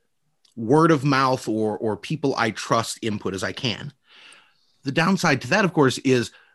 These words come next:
uh, e-, every client I've ever had, I tell to not go talking about their case to their friends and family. Um, you don't wanna betray your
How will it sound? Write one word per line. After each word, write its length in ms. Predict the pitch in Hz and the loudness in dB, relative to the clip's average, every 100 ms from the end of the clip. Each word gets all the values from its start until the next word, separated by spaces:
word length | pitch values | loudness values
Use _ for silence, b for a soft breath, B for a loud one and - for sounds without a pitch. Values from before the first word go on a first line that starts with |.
| b _ - | b _ -4
uh, 280 | 117 104 - - | -2 -2 -6 -4
e-, 80 | 139 123 _ b - | -4 -6 _ b 0
every 280 | 190 185 185 | 4 6 6
client 360 | - 170 165 | 4 4 6
I've 220 | 147 156 147 | 6 6 4
ever 180 | 127 | 4
had, 420 | 131 247 214 143 127 | 0 0 2 2 2
I 120 | 131 | 0
tell 320 | - 151 139 | 2 2 2
to 380 | - 139 117 104 b b b - | 4 4 4 0 b b b 0
not 420 | 127 151 143 - | 2 4 2 -2
go 380 | 131 147 139 135 | 4 6 8 8
talking 500 | 127 - 143 - 117 | 6 2 2 2 2
about 280 | 117 123 123 | 2 2 2
their 120 | 113 | 0
case 420 | - 190 156 - | 2 4 4 2
to 120 | - 151 | 2 4
their 140 | 123 | 4
friends 300 | - 127 113 | 4 2 2
and 120 | 107 | 0
family. 460 | 240 226 143 95 85 B B B | 4 6 4 2 -8 B B B
Um, 540 | - 127 123 120 117 110 | 2 6 6 4 2 2
you 160 | 139 143 | 4 6
don't 180 | 143 | 6
wanna 180 | 127 131 | 4 4
betray 340 | 123 - 147 131 | 2 2 4 6
your 140 | 127 | 4